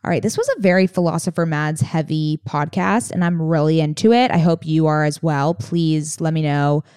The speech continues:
your thoughts, and please D M me at Maddie Mayo because I'd love to talk.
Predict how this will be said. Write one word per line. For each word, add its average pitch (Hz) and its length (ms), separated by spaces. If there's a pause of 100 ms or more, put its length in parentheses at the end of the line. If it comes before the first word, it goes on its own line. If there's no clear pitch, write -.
(160)
your 175 160
thoughts, 160 640 (400)
and 156 600 (560)
please 180 240
D 202 120
M 160 200
me 170 340 (140)
at 156 160
Maddie 160 260
Mayo 156 480 (760)
because 175 220
I'd 170 140
love 151 140
to 175 60
talk. - 460